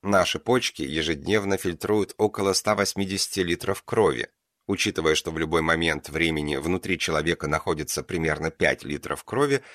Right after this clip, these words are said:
почки фильтруют эквивалент объёма нашей крови тридцать шесть раз в день. И дополнительный стакан, выпитый с усилием, а не по жажде, не принесёт дополнительной помощи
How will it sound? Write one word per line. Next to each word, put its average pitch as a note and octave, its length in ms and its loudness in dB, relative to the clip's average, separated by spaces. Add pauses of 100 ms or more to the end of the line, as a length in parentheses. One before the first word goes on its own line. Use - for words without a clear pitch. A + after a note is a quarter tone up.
(260)
почки C#3+ 360 2
фильтруют A#2 520 0
эквивалент F#2+ 680 2
объёма D#2+ 440 2
нашей D2+ 340 -2
крови C3 400 0 (240)
тридцать A2+ 420 -2
шесть - 380 0
раз E2 280 2
в F#2+ 120 -6
день. B1+ 360 -6 (440)
И A#2+ 100 0
дополнительный G#2+ 720 2
стакан, G2 600 0
выпитый D2 380 -4
с - 80 -2
усилием, D#2 560 -2
а C#2+ 60 -2
не D2 100 -6
по D2+ 160 -2
жажде, A2+ 460 0 (260)
не B2+ 160 -4
принесёт C3 760 -2
дополнительной D#2 760 0
помощи G#2+ 580 0